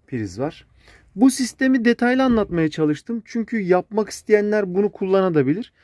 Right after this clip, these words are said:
Şimdi toplarken de orada bir tane ip var. O ipi çektiğiniz zaman yukarısı, e, o ikinci parça yukarı doğru kalkıyor. Siz bunu itelemeye devam ediyorsunuz.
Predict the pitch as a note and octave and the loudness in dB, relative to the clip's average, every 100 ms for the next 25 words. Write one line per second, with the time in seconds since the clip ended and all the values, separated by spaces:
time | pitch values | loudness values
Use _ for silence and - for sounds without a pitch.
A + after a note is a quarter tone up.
0 | _ _ _ _ - B3 A#3+ A3+ A3+ G#3 | _ _ _ _ -12 -4 -4 0 2 2
1 | C4 C4+ B3+ A3 F3 F#3+ G#3 A#3 G#3+ A3+ | 2 0 0 0 2 2 2 2 -2 -4
2 | A3 A#3 - D3 - G#3 A#3 A#3+ - G#3 | -2 -4 -6 -8 0 0 0 -4 -4 -4
3 | _ B3+ A#3 A#3+ A3 E3 F#3 - G3 G#3 | _ -4 0 -2 0 -2 -2 2 2 0
4 | - C4 E4 - _ _ - D#3+ D#3 D#3+ | -4 -6 -6 -12 _ _ -8 -6 -4 -4
5 | D3 F#3 G#3 - E3 D3+ - B3 C#4+ F3+ | -2 0 0 0 -4 -4 -4 -6 -4 -4
6 | F#3 G#3+ G3 G3 F#3+ E3 D3+ - A#3 C4 | 2 4 6 4 4 -4 -6 -6 -12 -14
7 | _ _ _ _ - A3 G#3 G#3+ G#3 G#3 | _ _ _ _ -14 -6 -2 2 6 6
8 | G3+ G3+ G3 F#3+ D3+ B2+ A#2+ - A3 A#3+ | 4 2 0 0 -2 -2 -6 -8 -12 -12